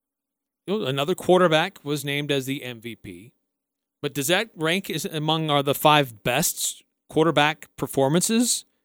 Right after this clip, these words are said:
in the Super Bowl? We'll look back and, uh, reflect on who the five best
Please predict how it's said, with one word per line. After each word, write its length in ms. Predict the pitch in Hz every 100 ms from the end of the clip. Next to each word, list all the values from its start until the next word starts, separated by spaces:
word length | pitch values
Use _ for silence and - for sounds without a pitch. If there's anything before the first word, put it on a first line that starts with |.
| _
in 120 | 143 196
the 60 |
Super 300 | - 233 220
Bowl? 360 | 196 233 277 - _ _ _ _ _ _ _ _ _ _
We'll 160 | 160 190
look 200 | 208 -
back 460 | 170 175 185 - _ -
and, 200 | 143 139 156
uh, 300 | 139 135 135 - _
reflect 400 | 147 233 247 226
on 120 | 190
who 100 | 170
the 100 | 151
five 640 | - 180 202 214 196 135
best 400 | 160 165 170 -